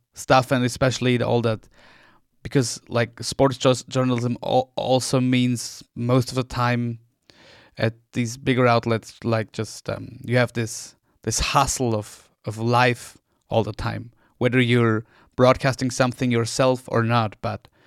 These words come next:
you're, you're, you're running from, from live event to live event, and there's this highlight, and then there's something like, I don't know, super Bowl, important Bundesliga game, soccer Champions League, whatsoever, and it's from event to event to event to event,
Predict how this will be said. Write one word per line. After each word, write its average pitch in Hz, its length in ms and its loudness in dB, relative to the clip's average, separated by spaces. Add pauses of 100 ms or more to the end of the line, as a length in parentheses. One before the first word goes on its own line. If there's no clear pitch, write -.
(420)
you're, 117 300 4
you're, 117 240 -2
you're 117 160 -2
running 123 300 2
from, 113 300 -2
from 117 180 -2
live 123 280 2
event 117 300 -6
to - 80 -4
live 117 260 0
event, 107 240 -4
and 107 160 -8
there's 117 260 -2
this 127 260 -4
highlight, 110 420 -2
and 110 140 -6
then 120 220 0
there's 120 180 -4
something 120 360 -4
like, 113 180 -4
I 113 40 -2
don't 127 120 0
know, 120 260 0 (600)
super 143 300 2
Bowl, 127 380 4
important 131 440 2
Bundesliga 131 540 2
game, 120 1080 0
soccer - 420 2
Champions 131 480 -2
League, 123 480 -2
whatsoever, 123 520 -2
and 117 140 -2
it's 117 140 -8
from 131 160 -2
event 139 300 0
to 139 100 -2
event 123 240 0
to 123 80 -2
event 117 280 -2
to 113 140 -2
event, 107 340 -4